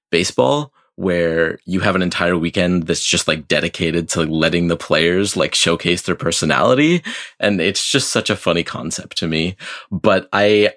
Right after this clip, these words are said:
I needed your takes on the uniforms because I, I know that lots of people were incredibly divided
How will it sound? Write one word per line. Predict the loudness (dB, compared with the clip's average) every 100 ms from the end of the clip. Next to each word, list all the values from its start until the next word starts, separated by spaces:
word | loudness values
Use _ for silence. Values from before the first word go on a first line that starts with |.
| -2
I | 0
needed | 2 2 2 2
your | 0
takes | 0 0 -2 -4 -8 -8 -12 _ _ -2
on | 0 0 -2 -4 -10 _
the | -4 -2
uniforms | 2 2 2 0 0 0 -2 -6 -6
because | -4 -4 0 0 0 0 -2 0
I, | 0 0 2
I |
know | 4 4
that | 4
lots | 0 -2
of | -2
people | -4 -4 -2
were | -2 -2 -2
incredibly | -4 -6 -6 -2 2 2 2 0
divided | 0 0 0 2 0 -2